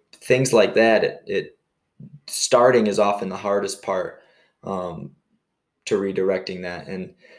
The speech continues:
and having a coach is having a, having a partner through it, having someone to bounce ideas off of. And, you know, if you're like, if you're a member of our gym, <laughs> which ninety-nine point nine nine nine percent of the <laughs> member, anybody listening to this right now is, uh,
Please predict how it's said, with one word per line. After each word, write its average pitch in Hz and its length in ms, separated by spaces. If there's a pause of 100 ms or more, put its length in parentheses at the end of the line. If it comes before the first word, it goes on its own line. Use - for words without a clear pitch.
(140)
and 110 100
having 170 280
a 160 40
coach 196 300
is 135 80
having 143 360
a, 139 320 (240)
having 160 280
a 156 40
partner 160 400
through 101 160
it, - 140
having 123 240
someone 135 320
to 120 60
bounce 123 320
ideas 127 480
off 127 300
of. 131 420
And, 92 180 (720)
you 113 100
know, 107 180
if 107 100
you're 110 140
like, 101 340 (100)
if - 240
you're 95 240
a - 60
member 104 200
of 101 100
our 120 160
gym, 117 260
<laughs> - 20
which - 280
ninety-nine 101 920
point 101 220
nine 101 220
nine 104 160
nine 104 220
percent 104 300
of 98 100
the 101 80
<laughs> 139 160
member, 110 400
anybody 107 360
listening 113 320
to 110 80
this 113 180
right 110 120
now 110 200
is, 120 380 (340)
uh, 95 580